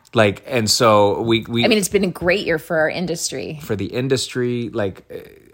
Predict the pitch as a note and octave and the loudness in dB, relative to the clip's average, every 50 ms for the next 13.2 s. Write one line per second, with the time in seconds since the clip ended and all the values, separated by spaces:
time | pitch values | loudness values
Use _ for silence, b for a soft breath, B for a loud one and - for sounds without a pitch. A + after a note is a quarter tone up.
0 | - - - - - B2+ B2+ A#2+ - C3 B2+ A#2+ - - A#2 A2+ G2+ A2 G#2+ A2+ | -14 -10 -8 -8 -6 -6 -6 -6 -4 -6 -6 -6 -2 0 0 0 2 4 4 4
1 | A#2+ A#2+ A#2 B2 A2+ A#2 A2 A2 G2+ - - - - A2 G2 F#2+ - - - - | 4 2 0 -2 -2 -2 -2 -2 -2 -6 -8 -4 -4 -2 -2 -4 -6 -10 -6 -6
2 | A2+ A2 - A#2 A2 A2+ G#2+ G2 F2+ F2 G2+ - - G2 G2+ G#2 G2 - - G2 | -4 -4 -4 -6 -6 -4 -4 -4 -6 -8 -8 -6 -2 -2 -2 -2 -4 -4 -6 -6
3 | - - F#2+ F#2 F2+ F#2 E2 G2 F#2+ F#2+ G2+ A#2 B2+ - - - - - F2 E2 | -4 -2 -2 -2 -2 -2 -4 -4 -2 -2 -2 -4 -6 -8 -10 -12 -10 -8 -8 -8
4 | E2+ E2 F2+ F2 F2+ G2+ G#2 A#2 - - - F2+ E2+ F2 G2 A2 G#2+ E2+ E2+ - | -6 -8 -8 -8 -6 -8 -8 -10 -10 -8 -6 -4 -4 -4 -4 -6 -8 -10 -12 -12
5 | - _ C3+ _ - - - D2+ D#2 F2+ - _ - - F2 E2+ - F#2 E2+ - | -16 _ _ _ -20 -20 -16 -14 -14 -14 -16 _ -12 -10 -6 -4 -4 -4 -6 -8
6 | B B B B B B B B B B - G#2+ G#2 A2+ A#2 C3+ B2+ A#2+ - - | B B B B B B B B B B -2 0 0 2 2 2 2 0 0 0
7 | A#2+ G#2+ F#2+ F#2 G2 F#2+ F#2+ F#2+ F2 E2+ E2+ F#2 G#2 - _ _ _ _ _ _ | -2 -2 0 0 0 0 0 0 -2 -4 -4 -6 -8 -10 _ _ _ _ _ _
8 | _ _ - G#2 F#2+ F#2 F2+ F2+ G#2+ F#2+ F2+ F#2 - - _ _ _ _ _ _ | _ _ -6 -4 -2 -2 -2 -2 -2 -2 -2 -4 -8 -14 _ _ _ _ _ _
9 | _ _ _ _ _ _ _ _ _ _ _ _ - F#2+ F#2 F#2+ F2+ F#2 G2+ G#2 | _ _ _ _ _ _ _ _ _ _ _ _ -8 -4 0 2 2 2 2 0
10 | A2 A#2 A#2+ B2 D3 D#3+ E3+ E3+ - - - F3+ F3 D#3+ F3+ F#3 G#3 A3+ - _ | 0 0 0 2 2 0 0 -4 -10 -14 -12 -10 -10 -8 -8 -8 -10 -12 -14 _
11 | _ _ _ - A#2 A#2 A#2 A2 G#2 - A2 A2 A#2+ B2+ B2+ C3 - - - G2+ | _ _ _ -8 -4 -2 -2 -2 0 0 0 2 2 2 0 -2 -2 -2 0 0
12 | G2+ G#2 G#2 G2+ G2 F#2 F#2+ G2+ F2+ F2 - F2 F2 F2 E2 D#2+ D#2+ D#2+ E2 E2+ | 2 2 2 2 0 -2 -4 -6 -6 -6 -6 -6 -6 -6 -6 -6 -6 -6 -6 -8
13 | F2 - - | -8 -10 -14